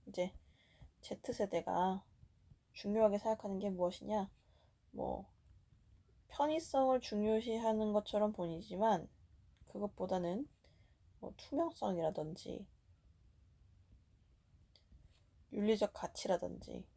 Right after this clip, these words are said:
뭐, 이런 것들을 더 중요하게 생각한다라는 내용이라 보시면 되겠죠. While convenience and technology are crucial, 자,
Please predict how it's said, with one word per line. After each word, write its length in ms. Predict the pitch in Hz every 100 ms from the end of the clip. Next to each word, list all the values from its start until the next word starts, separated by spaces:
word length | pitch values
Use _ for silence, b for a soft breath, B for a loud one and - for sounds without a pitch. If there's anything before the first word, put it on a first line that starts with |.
| - _ - _ _ - _ - - _ - _ _ - - - - - - _ _ _ _ - -
뭐, 100 | 202
이런 240 | 196 240 254
것들을 400 | 247 247 226 220
더 340 | 185 190 277 - - - -
중요하게 460 | - 196 208 196 196
생각한다라는 1040 | 202 202 180 170 196 196 175 170 165 165
내용이라 300 | 165 165 175
보시면 280 | - 165 175
되겠죠. 480 | 170 170 - 233 294 - _ _ - _ _ _ B B B B B B -
While 300 | 214 254 330 330
convenience 720 | 262 247 247 247 247 247 -
and 240 | 220 214
technology 500 | - - - - -
are 120 | 156 156
crucial, 440 | 190 185 190 240 - - - - _ _ _ - - -
자, 280 | - 160